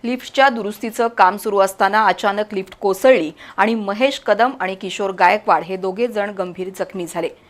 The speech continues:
उपचारासाठी त्यांना रुग्णालयात दाखल करण्यापूर्वी त्यांचा मृत्यू झाला. सुदैवानं सचिन सुतार या दुर्घटनेतून बचावले. ही दुर्घटना करवीर तालुक्यातील गांधीनगर इथल्या कमल परफ्युम्स दुकानात आज दुपारी तीन वाजण्याच्या सुमारास घडली.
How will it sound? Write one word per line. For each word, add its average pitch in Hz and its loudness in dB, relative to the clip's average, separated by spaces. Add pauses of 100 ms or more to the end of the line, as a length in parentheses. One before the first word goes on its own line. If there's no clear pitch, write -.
(240)
उपचारासाठी 269 4
त्यांना 302 4
रुग्णालयात 247 2
दाखल 233 4
करण्यापूर्वी 214 0
त्यांचा 202 -4
मृत्यू 190 -6
झाला. 220 2 (280)
सुदैवानं 254 4
सचिन 214 -4
सुतार 190 2
या 196 2
दुर्घटनेतून 190 -6
बचावले. 170 -2 (340)
ही 240 -4
दुर्घटना 254 0
करवीर 214 0
तालुक्यातील 196 0
गांधीनगर 226 0
इथल्या 190 -4 (360)
कमल 254 2
परफ्युम्स 220 -2
दुकानात 190 0
आज 185 0
दुपारी 208 -2
तीन 269 -4
वाजण्याच्या 185 -4
सुमारास 175 -6
घडली. 165 -10